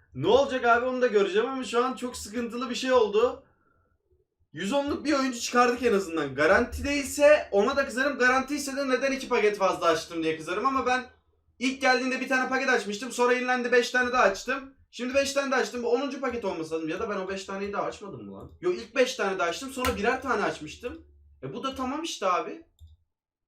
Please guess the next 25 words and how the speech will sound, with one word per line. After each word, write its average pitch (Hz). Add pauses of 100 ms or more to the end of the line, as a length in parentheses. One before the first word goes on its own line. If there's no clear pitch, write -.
(300)
Ben 156
mi 277
yanlış 269
hesapladım? 190
Şimdi 202
bu 254
hesaba 247
da 247
açtığımız 233
üçüncü 214
paket 240
gelirse. 254 (1040)
Bakalım 254
bir 233
bu 254
hesaba 254
da 214
açalım. 170
Ne 226
olacak 180
görelim. 143
Cevherleri 160
bitiriyoruz 147
zaten 104
artık. 104